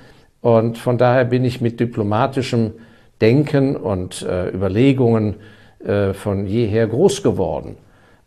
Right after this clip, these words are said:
Und ich kann nur sagen, dass, äh, das ist aber rein meine persönliche Meinung, Diplomatie ist kein einfaches Geschwätz.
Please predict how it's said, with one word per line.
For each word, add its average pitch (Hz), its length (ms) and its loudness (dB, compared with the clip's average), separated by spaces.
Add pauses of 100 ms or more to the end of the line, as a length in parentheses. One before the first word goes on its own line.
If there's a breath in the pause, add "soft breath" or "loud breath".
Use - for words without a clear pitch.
Und 117 240 0
ich - 160 -6
kann 143 180 2
nur 139 140 4
sagen, 135 640 2 (360 loud breath)
dass, - 460 -2
äh, 101 400 -2
das 98 200 -4
ist 120 140 -4
aber 101 260 0 (120)
rein 113 400 2
meine 95 240 -2
persönliche 98 600 -4
Meinung, 117 600 -2 (580 loud breath)
Diplomatie 139 1000 0 (360 loud breath)
ist 123 220 -4
kein 127 220 -2
einfaches 120 760 0
Geschwätz. - 720 -4